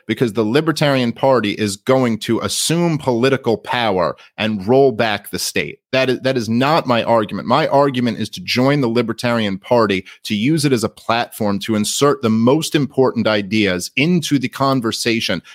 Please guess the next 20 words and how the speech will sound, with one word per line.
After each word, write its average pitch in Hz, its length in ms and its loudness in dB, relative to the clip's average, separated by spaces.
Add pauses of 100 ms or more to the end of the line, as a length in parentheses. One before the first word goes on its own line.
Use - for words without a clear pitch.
to 123 80 -4
try 143 340 2
to 180 100 0
convince 131 480 -2
more 156 260 4
people 156 280 0
to 143 80 0
become 127 340 -2
libertarians 117 540 -2 (180)
and 107 140 -4
try 160 360 2
to 160 80 -2
persuade 123 540 -2
Democrat 127 500 0
and 107 140 -2
Republican 113 480 -2
voters 110 320 0
to 107 140 -6
be 117 240 0
better 101 680 -2